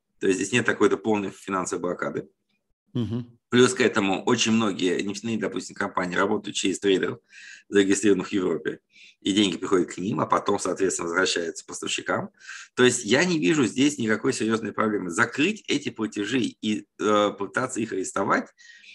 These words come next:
Speaker 1: э, на сегодняшний день, э, никто не имеет оснований. Потому что, смотрите, санкции против Центрального банка были санкциями, объявленными,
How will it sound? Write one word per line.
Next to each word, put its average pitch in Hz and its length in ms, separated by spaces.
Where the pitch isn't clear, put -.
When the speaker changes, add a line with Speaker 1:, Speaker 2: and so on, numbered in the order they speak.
Speaker 1:
э, 110 240
на 110 100
сегодняшний 123 540
день, 170 380
э, 113 260
никто 110 240
не 127 100
имеет 117 180
оснований. 101 520
Потому 104 380
что, 104 320
смотрите, 104 600
санкции 160 380
против 131 280
Центрального 110 500
банка 208 380
были 131 420
санкциями, 123 480
объявленными, 110 720